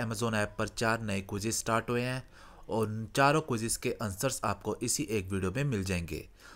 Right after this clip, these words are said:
सबसे पहले स्टार्ट करते हैं हम बॉलीवुड बिगिनर।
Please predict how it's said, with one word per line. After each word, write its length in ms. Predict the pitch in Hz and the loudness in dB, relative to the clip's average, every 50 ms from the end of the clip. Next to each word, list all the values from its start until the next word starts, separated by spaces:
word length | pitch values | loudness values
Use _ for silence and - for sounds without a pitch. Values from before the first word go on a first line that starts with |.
| - - | -16 -6
सबसे 360 | - - 147 143 - - 156 151 | 0 0 2 2 2 0 0 0
पहले 360 | 151 - 120 113 113 120 120 | 0 0 -2 0 0 0 0
स्टार्ट 300 | - - 107 104 101 - | 0 0 0 0 0 0
करते 360 | - 98 87 - - 90 87 | -2 -4 -4 -2 -2 -2 -2
हैं 400 | 85 87 95 107 117 127 123 - | 0 0 0 0 0 -2 -2 -4
हम 300 | - 92 90 90 95 98 - - | -2 -2 -2 -2 -2 -6 -8 -4
बॉलीवुड 440 | - 98 95 95 95 95 123 139 131 | 0 0 2 2 2 2 2 0 0
बिगिनर। 480 | 95 92 95 82 95 92 90 78 78 | 2 -2 -2 0 0 0 0 -2 -2